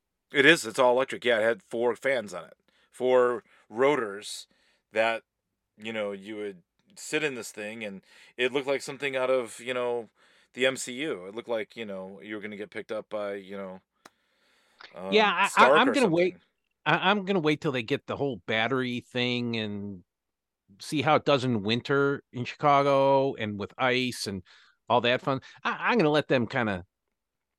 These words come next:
Speaker 2: hash that out,
Speaker 1: I, I'm with
Speaker 2: if
Speaker 1: you,
Speaker 2: you
Speaker 1: buddy.
Speaker 2: will.
Speaker 1: I'm, I'm not a real fan of that kind of
Speaker 2: <laughs>
Speaker 1: stuff either. Yeah, but no, it,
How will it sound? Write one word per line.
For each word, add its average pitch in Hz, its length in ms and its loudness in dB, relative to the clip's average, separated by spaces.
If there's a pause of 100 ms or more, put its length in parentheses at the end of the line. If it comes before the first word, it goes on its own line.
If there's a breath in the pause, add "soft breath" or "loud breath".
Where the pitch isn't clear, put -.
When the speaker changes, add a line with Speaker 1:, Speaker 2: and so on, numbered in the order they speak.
(160)
Speaker 2:
hash 180 360 4
that 143 260 4
out, 107 320 6
Speaker 1:
I, 160 140 2
I'm 147 180 -2
with 175 120 0
Speaker 2:
if - 60 -8
Speaker 1:
you, 123 40 -4
Speaker 2:
you - 40 -8
Speaker 1:
buddy. 95 220 -8
Speaker 2:
will. 80 180 -6
Speaker 1:
I'm, 113 300 -10
I'm 113 140 -10
not 120 160 2
a 113 240 6
real 113 160 6
fan 123 340 6
of 104 60 -10
that 233 160 2
kind 139 160 -2
of 95 60 -12
Speaker 2:
<laughs> - 20 -20
Speaker 1:
stuff 90 280 -8
either. 85 280 -12 (200)
Yeah, 92 280 -6
but 143 160 0
no, 190 260 4
it, 101 120 -4